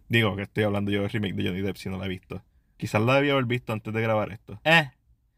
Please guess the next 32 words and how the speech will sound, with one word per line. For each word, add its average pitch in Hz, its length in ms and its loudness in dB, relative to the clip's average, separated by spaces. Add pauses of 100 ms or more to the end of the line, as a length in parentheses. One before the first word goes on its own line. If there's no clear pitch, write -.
(360)
no, 117 140 -8
una 147 160 2
película 147 340 2
que 135 80 -2
me 131 80 -2
interese 123 400 -2
ver. 98 180 -2
Dime 131 340 2
tú, 107 220 -2
¿debería 101 340 -2
ver 139 120 2
la 151 140 4
película 143 460 0
de 131 160 0
Charlie 131 260 0
and 127 80 -4
the 123 60 -6
Chocolate 123 320 -6
Factory 120 440 -4
con 110 220 -2
Johnny 107 160 -2
Depp 117 180 0
como 120 200 -2
Willy 117 180 0
Wonka? 117 400 -2 (240)
Déjamelo 104 280 -4
saber 107 180 -4
en 104 80 -4
la 107 80 -6
sección 107 260 -8
de 101 80 -4
comentarios. 95 480 -8